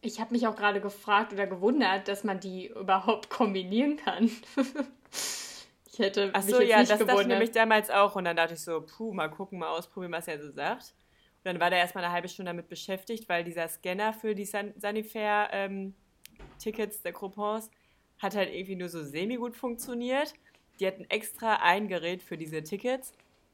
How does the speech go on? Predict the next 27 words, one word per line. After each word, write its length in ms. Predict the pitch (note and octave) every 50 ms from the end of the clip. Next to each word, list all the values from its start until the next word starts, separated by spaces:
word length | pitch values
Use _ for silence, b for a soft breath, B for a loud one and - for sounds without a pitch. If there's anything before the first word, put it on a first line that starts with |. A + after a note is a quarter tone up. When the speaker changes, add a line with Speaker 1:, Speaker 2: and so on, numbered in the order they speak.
| _ _ _ _ _ _ _
Speaker 1:
Klar. 360 | - - G#3 G3 F#3 F#3 F#3+
Speaker 2:
Und, 520 | E3 F3+ F#3+ F#3+ F#3+ F#3+ F#3+ F#3+ F#3+ F3+ - -
ähm, 440 | - F3+ F3+ F3+ F3+ F3 E3+ E3+ F3+ _ b b b b b b b b _ -
ja, 220 | A#3+ C4 B3 G#3
dann 340 | F3 F3 F3 F3 E3+ E3+ E3
hat 140 | F3+ F3+ G3
der, 160 | F#3 F3 -
war 80 | F#3 F3+
der 80 | F#3 F3
da 120 | F3 E3+
halt 180 | E3 D#3+ - -
erstmal 280 | F3+ - - F#3 F3
eine 140 | E3+ E3 D#3
gute 240 | D#3+ F3 E3+ - E3+
halbe 220 | E3 D#3 D#3 D#3
Stunde 260 | D#3 - F3 E3 D#3+
beschäftigt 680 | C#3+ D3+ D3 - C#3+ D3 - - - G#3 A#3 A#3 - -
und 200 | B3+ A#3+ A3+ A#3+
dann 280 | A3+ A3+ A#3 A3+ A#3
hat 120 | A3+ A3+ A#3
es 100 | A3 -
halt 140 | A3+ A3
immer 180 | - B3+ A#3 F#3+
noch 140 | D3+ D3+ D#3
tausend 340 | - E3+ D#3 D#3 D#3 C#3+ D3
Euro 200 | D3 C#3 D3+ D3+
gekostet. 500 | D3 - - D3 C#3 - - - - -